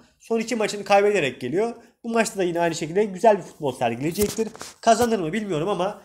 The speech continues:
şöyle bir oran var. İlk yarıdan bir golün oranı bir otuz iki bandında bir oranı var.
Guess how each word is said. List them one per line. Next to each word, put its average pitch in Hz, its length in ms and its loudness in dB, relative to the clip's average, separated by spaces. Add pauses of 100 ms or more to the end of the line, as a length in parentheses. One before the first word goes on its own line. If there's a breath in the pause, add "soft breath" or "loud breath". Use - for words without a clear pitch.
(140 loud breath)
şöyle 226 320 4
bir 208 40 -2
oran 202 340 6
var. 180 220 6
İlk 233 220 -4
yarıdan 226 340 4
bir 240 160 0
golün 190 220 8
oranı 208 280 0
bir 220 80 2
otuz 151 240 0
iki 143 160 -8
bandında 143 340 -2
bir 208 60 -2
oranı 160 260 0
var. 208 200 2